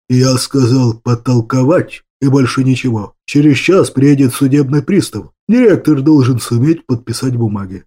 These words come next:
Так что наезд быстрый, тихий, просьбу Седова я ему сам изложу, а вы за охраной присмотрите. Она у них своя местная, проблем не будет. А ты еще раз опоздаешь, и я тебя лично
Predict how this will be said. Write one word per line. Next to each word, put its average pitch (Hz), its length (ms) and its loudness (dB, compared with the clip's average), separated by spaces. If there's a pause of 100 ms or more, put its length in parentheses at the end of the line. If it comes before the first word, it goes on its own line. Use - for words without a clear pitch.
(140)
Так 131 200 -2
что 143 200 -4
наезд 139 360 0
быстрый, 135 440 -2
тихий, 175 560 -4
просьбу 170 400 4
Седова 160 380 4
я 135 160 4
ему 127 220 4
сам 165 280 0
изложу, 147 480 2 (220)
а 151 60 0
вы 214 180 4
за 120 180 2
охраной 127 640 0
присмотрите. 123 720 -4 (180)
Она 214 360 2
у 170 60 4
них 143 180 2
своя 156 340 4
местная, 117 520 -2 (120)
проблем 147 360 2
не 147 120 0
будет. 113 400 -4 (380)
А 127 480 -2 (100)
ты 214 220 4
еще 113 460 0
раз 123 180 0
опоздаешь, 120 680 -2 (180)
и 127 80 -2
я 120 140 4
тебя 123 300 0
лично 117 480 -2